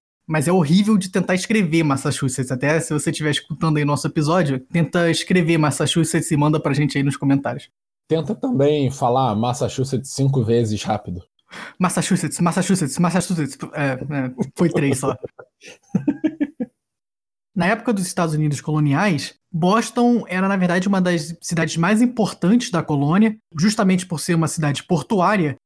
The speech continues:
Speaker 1: e era até considerada a capital da colônia. E Boston ficou conhecida como o berço da Revolução Americana, justamente porque muitos dos acontecimentos aí que deram início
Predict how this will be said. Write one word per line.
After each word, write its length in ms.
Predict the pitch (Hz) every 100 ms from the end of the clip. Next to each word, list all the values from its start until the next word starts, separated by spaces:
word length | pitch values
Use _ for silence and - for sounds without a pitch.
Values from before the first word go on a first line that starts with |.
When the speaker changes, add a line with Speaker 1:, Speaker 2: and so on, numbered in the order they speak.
| -
Speaker 1:
e 480 | 185 196 208 214 -
era 200 | 190 202
até 220 | 208 226
considerada 1160 | 220 247 233 240 220 185 170 233 175 147 147 - -
a 100 | 170
capital 1000 | - 214 220 - - 202 196 233 240 -
da 140 | 185
colônia. 640 | 180 240 220 190 139 120 120 _ _ _
E 60 | 202
Boston 380 | 185 226 233 262
ficou 160 | 262
conhecida 420 | 247 214 208 226
como 640 | 233 226 226 233 240 233 -
o 80 | 196
berço 720 | 147 143 214 247 - - 208
da 240 | 151 151
Revolução 560 | 135 156 151 151 - 151
Americana, 600 | 143 180 185 202 214 277 _ _
justamente 600 | 185 214 247 190 214 220
porque 300 | - 190 233
muitos 460 | 196 190 247 294 233
dos 160 | 185
acontecimentos 760 | 175 175 165 165 - 156 147 147
aí 80 | 143
que 100 | 151
deram 260 | 160 160
início 680 | 156 226 208 254 277 - 139